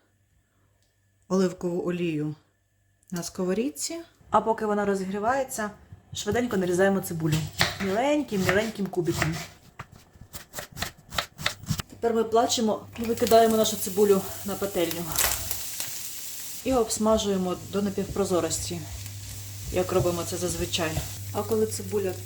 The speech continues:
трошечки підзолотилася, ми додаємо нашу моркву.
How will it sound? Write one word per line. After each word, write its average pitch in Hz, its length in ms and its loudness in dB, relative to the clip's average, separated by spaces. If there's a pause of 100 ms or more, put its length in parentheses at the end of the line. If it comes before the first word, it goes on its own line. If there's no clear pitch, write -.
(240)
трошечки - 420 -4
підзолотилася, 196 880 -2 (400)
ми 202 160 -6
додаємо 190 540 0 (100)
нашу 170 280 -4
моркву. 160 420 -8